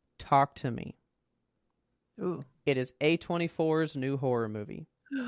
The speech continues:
Speaker 2: Oh.
Speaker 1: That's all I have to say.
Speaker 2: This poster is fantastic. Can
Speaker 1: That
Speaker 2: we
Speaker 1: is
Speaker 2: zoom in on the hand?
Speaker 1: it. A twenty-four horror.
Speaker 2: Um, hell yeah.
Speaker 1: That's the ex-,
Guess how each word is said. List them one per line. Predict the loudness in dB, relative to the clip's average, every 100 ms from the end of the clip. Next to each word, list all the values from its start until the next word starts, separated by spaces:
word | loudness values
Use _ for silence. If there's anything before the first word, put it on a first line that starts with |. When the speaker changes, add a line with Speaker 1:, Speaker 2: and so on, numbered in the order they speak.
| -8 -2
Speaker 2:
Oh. | 2 4 2 0
Speaker 1:
That's | 2
all | 4 6
I | 4
have | 2 0
to | -4
say. | -8 -10 -12 _ _ _ _ -6
Speaker 2:
This | -6 -6 0
poster | 0 2 0
is | 0 -2 -8 -16 _ _
fantastic. | -16 -12 -10 -8 -8 -6 -10 -8
Can | -2
Speaker 1:
That | 0
Speaker 2:
we | 0
Speaker 1:
is | -4
Speaker 2:
zoom | -4
in |
on | -6
the | -6
hand? | -8 -8 -8 -12 _ -4
Speaker 1:
it. | -4 -4 -14 -20 _ _ _ _ _ _ _ _ _ _ _ _ _ _ _ _
A | 6 8 6
twenty-four | 2 0 0 0 2 4 2
horror. | 2 0 -2 -4
Speaker 2:
Um, | -8 -12 _ _ _ _ _
hell | -4 -2
yeah. | -2 -4 -8 -14 _ 0
Speaker 1:
That's | 0 0
the | -4
ex-, | -6 -8 -14